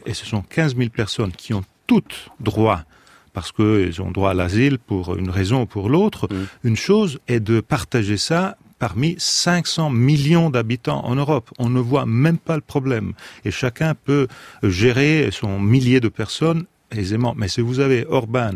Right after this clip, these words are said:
Speaker 1: ou d'autres qui disent « moi j'en prends pas », mais là c'est un point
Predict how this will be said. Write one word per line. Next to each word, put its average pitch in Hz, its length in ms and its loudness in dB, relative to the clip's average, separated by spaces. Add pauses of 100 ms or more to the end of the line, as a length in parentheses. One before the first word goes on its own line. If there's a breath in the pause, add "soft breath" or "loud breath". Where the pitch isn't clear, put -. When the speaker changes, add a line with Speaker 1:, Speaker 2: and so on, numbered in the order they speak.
(140)
Speaker 1:
ou 107 120 -6
d'autres 127 400 2
qui 107 100 -6
disent « 107 260 -2 (300 loud breath)
moi 120 140 2
j'en 104 140 0
prends 143 280 -4
pas », 117 300 -6 (560 loud breath)
mais 110 120 2
là 170 180 4
c'est 127 220 -2
un 123 100 -2
point 147 340 -6